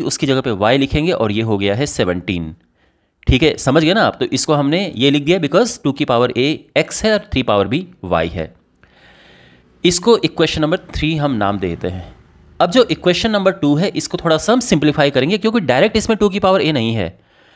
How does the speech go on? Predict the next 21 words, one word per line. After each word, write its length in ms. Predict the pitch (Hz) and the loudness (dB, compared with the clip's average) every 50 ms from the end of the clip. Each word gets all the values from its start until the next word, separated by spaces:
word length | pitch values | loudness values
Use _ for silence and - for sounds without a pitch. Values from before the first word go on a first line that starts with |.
| _ _ _ _ _ _ _ _ - | _ _ _ _ _ _ _ _ 2
तो 160 | 170 170 - - | 2 2 2 2
यहाँ 340 | 120 110 120 123 139 160 - - | 0 2 2 2 2 0 2 0
पर 100 | 196 196 | 0 2
जो 120 | 208 - - | 2 0 0
इक्वेशन 600 | 127 120 - - 123 123 - - - 180 196 175 - _ _ - | -2 -4 0 0 0 0 0 0 -2 -2 -2 -4 -8 _ _ 0
टू 220 | 202 220 240 208 | 2 4 4 4
है 480 | 175 151 131 123 135 165 196 180 - _ _ _ _ _ _ - - - | 4 4 4 4 4 2 0 -2 -6 _ _ _ _ _ _ -18 -10 -4
वो 160 | 123 151 175 | 2 2 4
देखो 260 | 165 123 98 - 98 85 | 4 4 2 0 0 0
आप, 280 | 85 80 - - _ _ _ - | 0 0 -2 -6 _ _ _ -4
तो 60 | 120 | -2
यहाँ 300 | 107 110 113 127 156 170 | 0 0 2 2 0 2
पर 140 | - 170 135 | 2 2 4
ये 160 | 117 123 127 | 4 4 4
है 380 | 131 139 147 175 196 202 - _ _ _ _ _ _ _ - | 4 4 2 2 0 -2 -8 _ _ _ _ _ _ _ 0
टू 140 | 147 160 170 | 2 2 2
पावर 460 | 156 143 127 120 123 143 170 190 190 - - _ _ _ _ _ _ _ _ _ _ _ _ _ _ _ _ _ - | 2 2 2 4 4 4 2 0 -2 -8 -18 _ _ _ _ _ _ _ _ _ _ _ _ _ _ _ _ _ 0
a 160 | 156 185 202 | 2 2 2
plus 300 | 196 - 139 127 - - | 2 2 0 0 0 -2
two 140 | - 160 165 | -2 -2 0
minus 480 | 156 143 139 139 156 180 196 - - | 0 0 0 2 0 0 -2 -4 -8